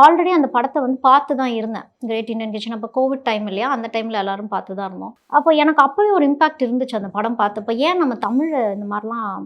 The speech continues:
பண்ணல, ஏன் யாரும் பார்க்க மாட்டாங்களா என்ன, இப்ப நம்ம தமிழ்ல பண்ணா இப்படிலாம் பண்ணலாம்னு நான் அப்பவே இமேஜின் பண்ணி வச்சிருந்த ஒரு விஷயம் தான். அப்போ அவர்கிட்ட, "சார், என்ன ஸ்டைல்ல பண்ணலாம் சார்?" "ஏ, ஒரு ஸ்டைல் நீங்களே கொண்டு வாங்க" அப்படின்ட்டாரு.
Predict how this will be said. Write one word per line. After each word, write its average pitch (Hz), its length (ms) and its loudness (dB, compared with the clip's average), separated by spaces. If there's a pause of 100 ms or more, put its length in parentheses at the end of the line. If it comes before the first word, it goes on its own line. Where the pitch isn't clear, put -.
பண்ணல, 220 460 -2
ஏன் 247 200 -4
யாரும் 233 280 -4
பார்க்க 233 340 -2
மாட்டாங்களா 196 340 -8
என்ன, 190 280 -10
இப்ப 190 160 -10
நம்ம 208 140 -8
தமிழ்ல 311 420 0
பண்ணா 269 180 0
இப்படிலாம் 247 400 -4
பண்ணலாம்னு 240 340 -2
நான் 254 40 -2
அப்பவே 247 360 -4
இமேஜின் 247 380 -4
பண்ணி 220 200 -6
வச்சிருந்த 208 360 -10
ஒரு 190 120 -8
விஷயம் 185 320 -10
தான். 185 180 -12 (360)
அப்போ 302 400 4
அவர்கிட்ட, 269 260 -2
"சார், 285 220 -2
என்ன 269 260 2 (120)
ஸ்டைல்ல 247 280 -2
பண்ணலாம் 196 340 -8
சார்?" 180 320 -10 (420)
"ஏ, 185 200 -6
ஒரு 180 360 -10 (140)
ஸ்டைல் 349 220 4
நீங்களே 320 340 6
கொண்டு 233 200 -2
வாங்க" 202 280 -2
அப்படின்ட்டாரு. 185 460 -8